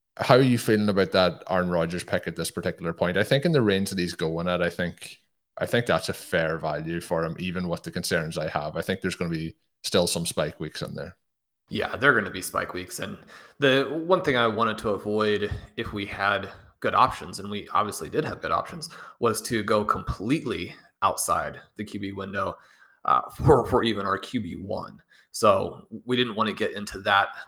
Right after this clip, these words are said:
Speaker 2: position. We do have some guys who could theoretically come back around in Garrett Wilson and Romeo Doubs on the wide receiver position. I, I mean, the guy that I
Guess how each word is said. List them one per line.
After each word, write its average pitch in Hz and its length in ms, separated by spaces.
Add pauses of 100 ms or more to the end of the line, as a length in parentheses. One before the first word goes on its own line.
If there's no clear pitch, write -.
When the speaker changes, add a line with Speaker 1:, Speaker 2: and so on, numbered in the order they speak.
(120)
Speaker 2:
position. 110 440
We 98 100
do 123 160
have 120 220
some 117 140
guys 107 280
who 110 80
could - 180
theoretically 110 540
come 117 180
back 107 240
around 104 400
in 104 100
Garrett 98 300
Wilson 104 320
and 92 120
Romeo 92 320
Doubs 113 320 (480)
on 107 480 (560)
the 113 120
wide 101 280
receiver 143 500
position. 113 640 (260)
I, - 240
I - 20
mean, 165 160
the 156 60
guy 170 200
that - 180
I 113 420